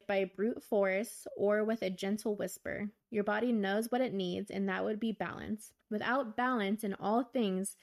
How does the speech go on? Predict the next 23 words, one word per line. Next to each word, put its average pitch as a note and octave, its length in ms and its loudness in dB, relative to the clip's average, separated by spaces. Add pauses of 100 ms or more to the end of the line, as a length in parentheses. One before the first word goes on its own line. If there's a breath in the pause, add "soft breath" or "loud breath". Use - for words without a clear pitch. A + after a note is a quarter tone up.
(240 loud breath)
you G#3 80 0
simply D4+ 720 0 (180)
can't A#3+ 320 2
live G3 440 4 (180)
the G3 220 -2 (100)
easeful, C#4 840 2
abundant G3+ 680 0
life F#3 360 -2 (120)
that - 160 -2
you G3+ 140 0
were G3 100 0
given G3 320 -2
at G#3+ 240 -4
birth. F3+ 320 -6 (640 soft breath)
Instead, A3 720 2 (140)
you G#3 160 2
will G3 160 4
suffer. G3+ 640 -4 (340 soft breath)
You G#3+ 140 2
will B3 140 6
struggle A3+ 680 2 (200)
and G#3 220 0 (100)
fall. G3+ 380 -4